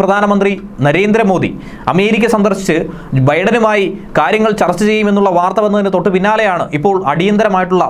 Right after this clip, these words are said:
ഒരു രഹസ്യ കൂടിക്കാഴ്ചയും നടന്നിരിക്കുന്നത്. പ്രധാനമായും പറയേണ്ടത് താലിബാന് ചൈനയോടുള്ള മമത തന്നെയാണ് അമേരിക്ക ആശങ്കയോടെ ഉറ്റുനോക്കുന്നത്. താലിബാന്റെ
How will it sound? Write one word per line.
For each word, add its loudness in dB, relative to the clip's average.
ഒരു 0
രഹസ്യ 0
കൂടിക്കാഴ്ചയും 2
നടന്നിരിക്കുന്നത്. -2
പ്രധാനമായും 2
പറയേണ്ടത് 0
താലിബാന് 0
ചൈനയോടുള്ള 2
മമത 0
തന്നെയാണ് 0
അമേരിക്ക -2
ആശങ്കയോടെ 0
ഉറ്റുനോക്കുന്നത്. -2
താലിബാന്റെ 0